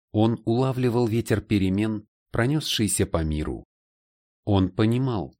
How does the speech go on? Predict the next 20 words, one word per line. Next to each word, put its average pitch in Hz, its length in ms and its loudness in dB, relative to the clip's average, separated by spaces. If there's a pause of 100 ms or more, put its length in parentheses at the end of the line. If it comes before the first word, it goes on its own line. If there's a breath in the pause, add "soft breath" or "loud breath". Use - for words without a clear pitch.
(140)
что - 260 -4
такой 98 400 0
густонаселенной 90 1200 0 (220)
и 107 100 -2
такой 123 380 -2
бедной 104 400 0
стране, 98 400 -2
как - 260 -4
Китай, 95 540 -6 (480)
либо 87 360 2
придется 87 560 -2
самой 90 420 0
определять 92 640 0
свое 87 340 0
будущее, 98 840 -2 (320)
либо 127 320 2
его 107 420 2
определит 85 580 0
надвигающаяся 101 1160 0
буря. 104 460 -4